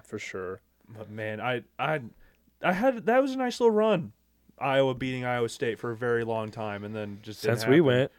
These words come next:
Speaker 2: Yeah, since we went.
Speaker 1: In high
Speaker 2: That was the
Speaker 1: school.
Speaker 2: last one. And then they won last year.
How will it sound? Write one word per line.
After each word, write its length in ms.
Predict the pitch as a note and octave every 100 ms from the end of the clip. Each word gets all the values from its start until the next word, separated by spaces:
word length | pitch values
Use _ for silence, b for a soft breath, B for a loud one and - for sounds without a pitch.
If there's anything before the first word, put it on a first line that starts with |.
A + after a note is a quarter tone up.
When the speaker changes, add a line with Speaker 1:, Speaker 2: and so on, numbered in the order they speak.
| _
Speaker 2:
Yeah, 220 | - D#3 D#3+
since 260 | - A#2+ B2+
we 100 | C#3+
went. 280 | C#3+ E3 B2+
Speaker 1:
In 60 |
high 120 | A2 B2+
Speaker 2:
That 100 | C#3+
was 120 | D3
the 40 |
Speaker 1:
school. 80 | C#3
Speaker 2:
last 260 | C#3 D3+ -
one. 280 | D#3+ D#3 A2 _ _ _ _ -
And 80 | B2
then 80 | C3+
they 120 | C#3+
won 180 | C#3+ C#3+
last 360 | C#3 D3 C#3+
year. 140 | C3+